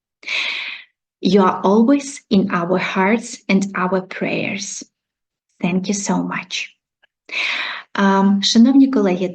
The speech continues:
також я би хотіла подякувати пану Омеляну Синенькому за вчасно надану медичну допомогу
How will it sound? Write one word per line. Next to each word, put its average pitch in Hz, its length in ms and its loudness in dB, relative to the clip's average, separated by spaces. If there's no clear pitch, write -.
також 233 460 0
я 202 120 4
би 202 140 2
хотіла 240 420 2
подякувати 185 760 0
пану 175 440 -4
Омеляну 190 520 6
Синенькому 175 960 0
за 170 360 -2
вчасно 202 600 2
надану 175 600 -2
медичну 185 500 0
допомогу 175 680 0